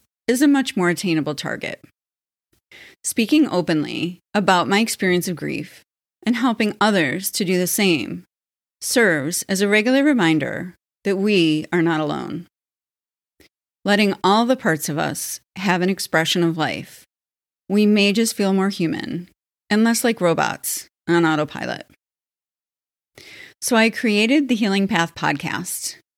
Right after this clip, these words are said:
with the hope that sharing our stories in a mutually compassionate environment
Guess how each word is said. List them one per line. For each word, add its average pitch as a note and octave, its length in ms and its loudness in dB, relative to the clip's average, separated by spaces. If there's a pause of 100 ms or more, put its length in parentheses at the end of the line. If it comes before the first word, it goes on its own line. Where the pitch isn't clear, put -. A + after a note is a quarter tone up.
(180)
with F#3+ 140 -8
the G#3+ 120 -2
hope D3+ 280 -4 (560)
that G#3+ 160 -4
sharing B3 420 4
our C#4 120 4
stories D#3+ 720 0
in F#3 80 2
a F3+ 60 4
mutually A3 640 2
compassionate F3+ 720 0
environment E3 760 0